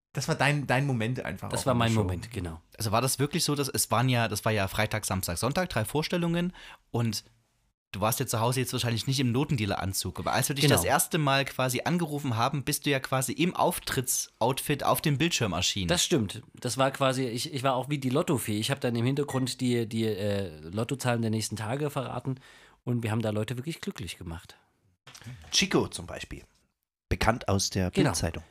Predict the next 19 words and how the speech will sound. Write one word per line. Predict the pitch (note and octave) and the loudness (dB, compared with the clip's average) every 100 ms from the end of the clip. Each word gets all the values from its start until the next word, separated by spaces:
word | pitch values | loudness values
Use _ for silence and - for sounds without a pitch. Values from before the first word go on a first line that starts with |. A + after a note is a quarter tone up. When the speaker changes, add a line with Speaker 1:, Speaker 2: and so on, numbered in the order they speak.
| _ | _
Speaker 2:
Der | C#3+ | -2
hat | D3+ | 0
durch | E3+ D3+ | 0 0
uns | D#3+ - | -2 -2
gewonnen. | B2+ F2+ E2+ _ _ _ _ _ _ _ _ _ _ _ _ | -2 -4 -6 _ _ _ _ _ _ _ _ _ _ _ _
Speaker 1:
Ja, | A3 D3 D#3+ G3 | 2 2 0 -2
natürlich. | E3 G3+ E3+ F2+ - _ _ _ - _ _ - | -4 0 0 -2 -8 _ _ _ -20 _ _ -6
Ich | C#3 | 0
hab, | G#3 - D#3+ | 0 0 -6
du | E3 | -4
hast | G3+ | -2
noch | G#3 | -4
einen | |
Zettel? | G3+ G3+ D4 _ _ | -4 -8 -12 _ _
Speaker 3:
Ja, | C3 - | 2 2
ich | B2 | 2
hab | C3+ | 2
einen, | A#2 G2+ - | 2 0 0
äh, | F#2+ E2+ C#2 | -2 -2 -6